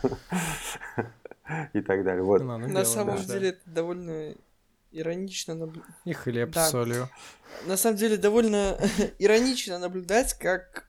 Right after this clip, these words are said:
Speaker 3: э, в принципе, большинство людей, которые в Питере бывали пару раз, э, говорят, что, э, говорят о Петербурге так, будто у нас в городе есть только исключительно вот Нева, разводные мосты, Невский и пара районов вокруг гостиницы, где они жили.
Speaker 1: Но это все,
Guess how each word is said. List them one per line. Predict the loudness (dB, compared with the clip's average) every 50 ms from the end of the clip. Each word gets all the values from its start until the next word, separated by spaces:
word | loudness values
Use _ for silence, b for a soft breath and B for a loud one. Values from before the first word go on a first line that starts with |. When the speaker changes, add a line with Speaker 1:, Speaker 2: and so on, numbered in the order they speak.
| _ -2
Speaker 3:
э, | 0 2 4 4 4 2 2
в | 0 _
принципе, | -4 -2 0 0 0 -2 -4 -6 -8
большинство | -8 -8 -6 -6 -4 -4 -4 -6 -4 0 0 0
людей, | 2 0 -2 2 2 2 2
которые | 2 0 0 0 0 -2 -2 -2
в | -4
Питере | -6 -8 -6 -6 -6 -6 -4
бывали | -2 0 0 0 0 0
пару | 0 0 0 2 2 2
раз, | 4 4 4 4 2 0 -10 B B B B B B B B B B B B -4
э, | 0 2 2 2
говорят, | 2 2 4 4 4 4 2
что, | -2 -6 -10 -12 -14 -14 -14 -16 _ -10 -4
э, | 0 2 4 6 6 8 6 6 4 4
говорят | 2 4 6 6 6 4
о | 2 0
Петербурге | -4 -6 -10 -8 -4 -2 -2 0 -2 -2 -2 -2
так, | 4 6 6 6 6 2
будто | 0 -2 -2 -4 -4 -6
у | -6 -4
нас | -2 0 0 0 0
в | -2 0
городе | 4 6 6 6 6 2 0 -8
есть | -6 -4 -2 -2 -2 -2 -4 -6 -2
только | 2 2 2 2 0 -2 -2 0 0 0 -2
исключительно | -4 -6 -8 -8 -6 -4 -4 -4 -4 -4 -4 -2
вот | -2 -2 -2 -4 -6
Нева, | -4 0 4 6 8 8 8 6
разводные | 4 2 0 0 -2 -4 -4 -8 -6
мосты, | -2 -2 -2 -2 -2 -4 -2 0 2 2 2 2
Невский | 0 0 2 4 4 4 2 -2 -4 -4 -6 -8
и | -6
пара | 0 6 8 8 8 8 6
районов | 4 4 2 2 0 0 -2 -2 -2
вокруг | -2 -2 0 0 -2 -2 -2
гостиницы, | -2 -4 -4 -6 -6 -6 -6 -4 -4 -6 -6
где | -6 -4 -4 -4
они | -4 -4 -6 -8
жили. | -6 -4 -2 0
Speaker 1:
Но | 2 2
это | 2 2 0 -2
все, | 2 6 8 8 8 8